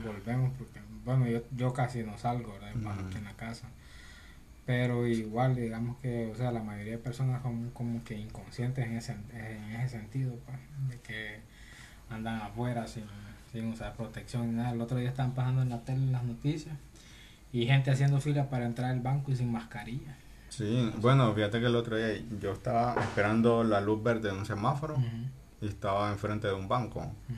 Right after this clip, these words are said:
Speaker 2: Y andaban como tres miembros de una familia y
Speaker 1: Ujú.
Speaker 2: sin mascarilla.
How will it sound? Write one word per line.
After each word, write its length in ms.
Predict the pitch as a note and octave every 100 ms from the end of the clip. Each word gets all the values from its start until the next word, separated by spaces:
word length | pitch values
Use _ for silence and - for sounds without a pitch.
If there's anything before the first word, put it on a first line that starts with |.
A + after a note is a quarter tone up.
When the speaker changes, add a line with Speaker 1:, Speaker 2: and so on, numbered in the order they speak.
| A2 A#2 - - -
Speaker 2:
Y 100 | G#2+
andaban 400 | F#2 F#2+ G#2 G#2+
como 300 | - G#2 F#2
tres 200 | G#2 G#2+
miembros 400 | A2 A2+ A2+ A2
de 40 |
una 140 | A2+ A2+
familia 600 | G2 F#2+ A#2+ D3 C#3 C3 -
y 60 | G2+
Speaker 1:
Ujú. 80 |
Speaker 2:
sin 100 | G2
mascarilla. 680 | F#2+ D2 - E2 G2 G2 F2